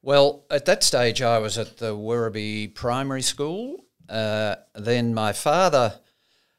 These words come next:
quite strangely, had been, um, had gone from Werribee, where he was born, to the Geelong College in Geelong. He was the, the only one of the three brothers who went to a private school.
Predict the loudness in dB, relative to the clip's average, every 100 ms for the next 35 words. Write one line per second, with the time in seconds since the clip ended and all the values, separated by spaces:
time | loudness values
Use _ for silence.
0 | _ _ _ -4 0 0 -4 _ _ -4
1 | -2 0 0 0 0 -2 -2 -4 -4 -6
2 | -4 -2 0 -2 -4 -10 _ _ -10 -6
3 | -4 -4 -8 -12 _ -8 -6 -2 -2 -2
4 | -4 -4 0 0 0 -2 -6 -6 -4 -4
5 | -6 -8 -12 -14 -16 -12 -10 -6 -6 -6
6 | -10 -14 -18 -10 -8 -8 -8 -8 -8 -8
7 | -10 -12 -12 -12 -10 -12 -18 _ -20 -20
8 | -20 -20 -20 _ -2 0 0 -2 -2 -2
9 | -4 -6 -4 -4 -2 -4 -4 -6 -6 -8
10 | -8 -14 -8 -4 -4 -6 -8 -6 -8 -10